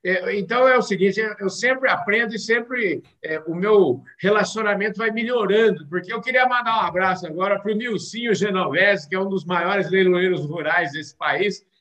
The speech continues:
E o Nilcinho Genovese, até hoje, ele era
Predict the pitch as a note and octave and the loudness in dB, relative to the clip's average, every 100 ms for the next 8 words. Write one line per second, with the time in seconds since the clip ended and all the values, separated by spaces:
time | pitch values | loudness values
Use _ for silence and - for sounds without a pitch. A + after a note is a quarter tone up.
0 | _ - A3+ B3+ D4 A#3+ - A#3 A#3 A3 | _ -10 -6 -2 0 0 0 2 4 4
1 | A#3 A3+ G3 C#4 A3 C#3 C3 _ - B3 | 2 0 0 0 0 -4 -18 _ 0 0
2 | B3 B3 C#4+ A#3 A#3 C#4 G3 C#3 C3+ - | 0 2 4 8 10 10 8 0 -4 -6
3 | _ A3 B3+ G#3+ A3+ A#3+ A3 | _ -2 2 0 2 2 0